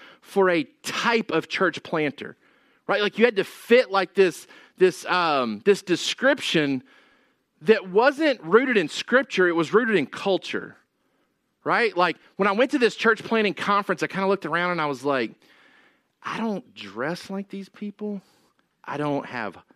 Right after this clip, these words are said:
the same hobbies as a lot of these people. I don't look like these people, talk like these people. Like, can I be effective in doing this?" Right? Like, like, a-, a-, am I, am I missing something here? Like, because everybody else's church planting looks a certain way, and I don't fit that mold.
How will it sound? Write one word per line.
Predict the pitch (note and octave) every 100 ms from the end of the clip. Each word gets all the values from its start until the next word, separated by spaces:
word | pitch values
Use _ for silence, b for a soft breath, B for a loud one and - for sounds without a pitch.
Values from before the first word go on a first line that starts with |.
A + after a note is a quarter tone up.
| _
the |
same | A2+ C3+ G2
hobbies | - - E3+ F3 A#2 G#2+
as | G2+
a |
lot | G2 F#2+
of | F2
these | F#2
people. | - F#2+ - G2+ - b b b b
I |
don't | - F#3
look | G#2+ G#2+ G#3 A3+
like | B2 A#2
these | A2+
people, | - B2+ B2 B2
talk | - G3+ -
like | D3
these | - -
people. | C3+ C#3 C#3+
Like, | C3 B2 b b b b b b _ _
can | - F3
I | F#3+
be | B3+ G#3+
effective | - F#3+ - A3 E3
in | B2
doing | E3 G#3 B2+
this?" | F2+ - - - _
Right? | B2 G3+
Like, | G#3 E3
like, | D#3+ D3 -
a-, | D3 -
a-, | D3 G#2+
am | C#3+
I, | E3 A3+
am | C#3+ E3
I | A3
missing | F#3+ G3+ A#3 - G#3 F3 C#3
something | - D3+ C#3+ C#3
here? | D3 C#3 C3
Like, | C3+
because | B2+ - C#3
everybody | G3 C#4 C#4
else's | B3 B3 D#3
church | - - F3 -
planting | - E3 D#3+ D#3+ C#3
looks | D#3+ G#3+ -
a | C3
certain | D#3 A#2 B2
way, | C3+
and | C3+
I |
don't | A3 F#3+
fit | - A3 G#3+
that | F3+ D3
mold. | - C3 D#3+ F3 A#2+ F2+